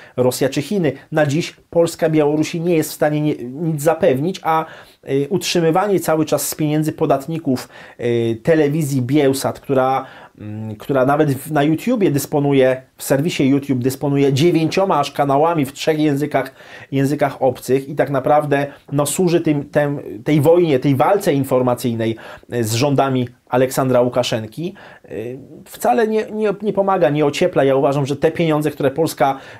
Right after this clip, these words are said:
pożytkuje na telewizję Bielsat, na te dziewięć kanałów, y, na YouTubie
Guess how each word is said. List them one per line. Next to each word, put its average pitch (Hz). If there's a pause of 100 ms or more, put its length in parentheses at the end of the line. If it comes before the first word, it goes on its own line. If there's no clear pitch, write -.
(180)
pożytkuje 151
na 117
telewizję 135
Bielsat, 139
na 131
te 127
dziewięć 165
kanałów, 139 (360)
y, 113
na 123
YouTubie 127